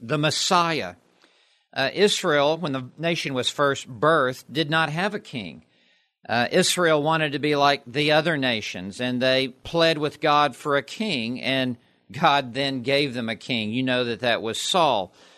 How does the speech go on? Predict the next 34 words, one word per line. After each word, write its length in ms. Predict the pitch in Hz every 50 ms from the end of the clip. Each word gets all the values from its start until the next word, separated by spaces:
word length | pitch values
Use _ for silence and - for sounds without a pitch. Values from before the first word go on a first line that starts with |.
| _ _ -
But 120 | 175 180
all 300 | 156 185 214 240 254 262
this 340 | 202 165 170 160 165 - -
really 260 | 170 190 202 190 180
was 220 | 156 160 156 127
in 140 | 151 151 135
preparation 1000 | - - 185 175 175 - - 147 143 143 151 160 180 180 - - 156 127 127 135
for 160 | 127 - 151
the 100 | 143 143
one 360 | 143 143 156 156 160 165 165 165
who 200 | 156 160 160 156
would 240 | 143 143 123 - -
come, 560 | - - - 214 185 160 147 139 139 139 135 - _ _ _ _ _ _ _
who 140 | 180 175 151
would 220 | 160 160 147 135
be 160 | 139 160 156
the 140 | 156 143 151
King 440 | - - - - 202 208 202 208 196
of 100 | 175 127
the 80 | 135 135
Jews, 540 | 101 107 127 131 127 135 139 139 127 -
who 140 | - 170 151
would 160 | 143 147 135
be 140 | 123 151 151
the 140 | 147 147 147
King 520 | - - - - 196 190 185 185 185 180
of 200 | 160 143 139 110
all 440 | 117 - 135 143 147 147 151 156 151
the 260 | 143 131 156 151 -
earth, 560 | - 143 156 170 175 139 95 90 - _ - _ _ _ _ _ _ _ _ _ _
the 200 | - 117 127 156
Lord 300 | 156 156 156 151 151 147
Jesus 560 | 123 120 131 147 147 147 135 - 135 120 -
Christ. 640 | - - - 127 120 117 107 98 90 - - - -